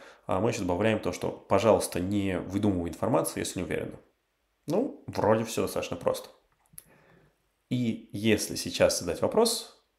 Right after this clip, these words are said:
вот, э, по такому коду, то у нас будет ответ.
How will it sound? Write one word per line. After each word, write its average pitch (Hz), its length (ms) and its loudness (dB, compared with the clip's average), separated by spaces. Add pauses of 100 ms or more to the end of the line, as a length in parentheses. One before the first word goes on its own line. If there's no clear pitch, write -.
вот, 135 240 -6
э, 120 260 4
по 127 80 4
такому 120 320 0
коду, 104 400 0 (840)
то - 600 2
у - 40 -10
нас 107 160 0
будет 151 240 -4
ответ. - 280 -4